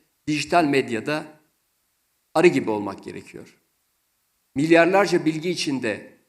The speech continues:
örümcek gibi dış gerçeklikle teması olmayan masa başı fikirler üretme lüksümüz yoktur. Karınca gibi işe yaramayacak bilgilerle heybemizi doldurma,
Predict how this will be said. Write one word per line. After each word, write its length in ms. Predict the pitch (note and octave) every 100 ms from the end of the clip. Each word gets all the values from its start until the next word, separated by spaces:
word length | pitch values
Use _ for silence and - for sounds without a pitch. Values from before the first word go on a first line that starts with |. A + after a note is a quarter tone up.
| _ _ -
örümcek 460 | D#3 E3+ F3+ E3+
gibi 260 | D3 C3 B2+
dış 180 | E3+ -
gerçeklikle 640 | C#3+ C#3 D3+ - E3 C#3
teması 460 | C#3+ D3 C#3+ C#3 D#3
olmayan 400 | D3+ C#3+ A2+ G2+ - _
masa 280 | D3 E3 E3
başı 220 | C3+ -
fikirler 640 | C3 B2 C#3+ C3+ B2 A2 - _ _ _ _ -
üretme 340 | D3 C#3 D3
lüksümüz 380 | B2+ - D3 B2
yoktur. 480 | A#2 - - - - _ _ _ _ _ _ _ _ _
Karınca 340 | - E3+ F#3+ F3
gibi 240 | D#3 D3
işe 200 | C#3+ -
yaramayacak 640 | E3 D3+ D#3 C#3+ C3 C3 -
bilgilerle 540 | C3+ C#3 D#3 C#3+ B2+
heybemizi 500 | C3+ C3+ C3+ C#3+ C#3+
doldurma, 580 | C3+ A#2+ A#2 A2 G2 -